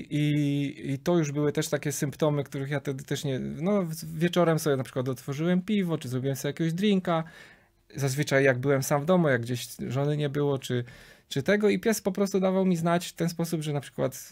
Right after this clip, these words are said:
no strasznie mi psikusy robiła, coś mi tam zniszczyła, nawet lampkę elektryczną pogryzła i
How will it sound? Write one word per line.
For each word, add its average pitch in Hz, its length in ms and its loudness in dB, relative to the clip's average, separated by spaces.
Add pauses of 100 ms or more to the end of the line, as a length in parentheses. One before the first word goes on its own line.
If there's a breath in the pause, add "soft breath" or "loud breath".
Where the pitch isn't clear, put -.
(120)
no 151 140 -2
strasznie 170 540 -2
mi 160 480 0 (100)
psikusy 165 440 -4
robiła, 117 280 0
coś 131 200 -6
mi 135 100 -2
tam 131 160 -2
zniszczyła, 135 600 -2
nawet 131 220 -4
lampkę 147 440 2
elektryczną 135 520 -2
pogryzła 131 580 -2
i 135 140 -4